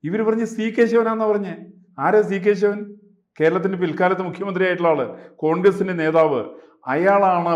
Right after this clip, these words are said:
വൈക്കം സത്യാഗ്രഹത്തെ ഒറ്റുകൊടുക്കാൻ ശ്രമിച്ചവരിൽ ഒരാളാണ് സി കേശവൻ. അയാളും കെ വി കുഞ്ഞിരാമൻ എന്ന് പറയുന്ന അയാളുടെ ഭാര്യയുടെ അച്ഛനുണ്ട്. ഈ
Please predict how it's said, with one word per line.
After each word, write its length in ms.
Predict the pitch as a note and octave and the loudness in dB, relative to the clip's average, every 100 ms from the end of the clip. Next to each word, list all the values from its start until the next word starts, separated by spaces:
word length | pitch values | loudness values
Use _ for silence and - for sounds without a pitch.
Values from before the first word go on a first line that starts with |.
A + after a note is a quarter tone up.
| D3 | 0
വൈക്കം 300 | D3 F#3+ F#3 E3+ | -2 -2 -4 -4
സത്യാഗ്രഹത്തെ 680 | D#3+ D3+ D3+ D3 C#3+ D3 D#3 - - D3 | -2 -2 0 0 0 -2 -2 -6 -8 -6
ഒറ്റുകൊടുക്കാൻ 720 | D#3 - G#3 F#3+ E3 E3 D#3+ D#3 | -4 2 4 4 2 2 0 0
ശ്രമിച്ചവരിൽ 460 | D3+ C#3+ D#3 D3 D3 | -8 -4 -2 2 2
ഒരാളാണ് 440 | D3 C#3 C#3 C#3 - - _ - | 2 0 -4 -8 -14 -20 _ -6
സി 100 | D3 | -2
കേശവൻ. 380 | D3+ D3 C3 G#2 G2 - _ _ _ _ - | -2 -2 -2 -6 -10 -20 _ _ _ _ -2
അയാളും 240 | C#3 F3 D#3+ | 0 0 0
കെ 80 | D#3 E3+ | 0 0
വി 80 | F3 | -2
കുഞ്ഞിരാമൻ 340 | E3+ E3+ E3 | -2 0 0
എന്ന് 100 | D#3+ | 0
പറയുന്ന 300 | D#3+ D#3 D#3 | -4 -2 0
അയാളുടെ 260 | D3 D3+ D#3 D#3 - - C#3 | 0 2 0 -2 -8 -18 -8
ഭാര്യയുടെ 360 | A#2+ C#3+ D#3 D#3+ | 0 2 4 2
അച്ഛനുണ്ട്. 460 | D#3 - D#3 C3+ G#2 - - _ _ _ _ _ _ _ | 0 -4 -6 -4 -8 -12 -20 _ _ _ _ _ _ _
ഈ 20 | D3+ | -6